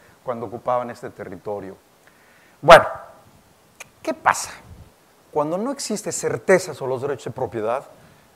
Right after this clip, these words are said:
no se puede invertir. Y esto es en todos los campos. En el sector agropecuario es un clarísimo ejemplo de, de,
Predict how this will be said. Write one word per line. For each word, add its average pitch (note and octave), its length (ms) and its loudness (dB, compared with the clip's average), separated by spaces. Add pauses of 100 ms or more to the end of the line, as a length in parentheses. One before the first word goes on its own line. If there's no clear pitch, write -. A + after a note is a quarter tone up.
(680)
no D3 140 -4
se E3+ 80 -10
puede D#3+ 180 -6
invertir. C3+ 560 -6 (1800)
Y B2 100 -4
esto - 140 -8
es D#3 60 -10
en C#3 100 -10
todos E3 160 2
los D3+ 120 -4
campos. - 560 -4 (1040)
En C3+ 200 -2
el B2+ 80 -4
sector B2+ 260 4
agropecuario D3+ 640 4
es - 120 -12
un C#3 120 -10
clarísimo C#3 640 -4
ejemplo C3 560 -6
de, A2 240 -4
de, G#2 440 -8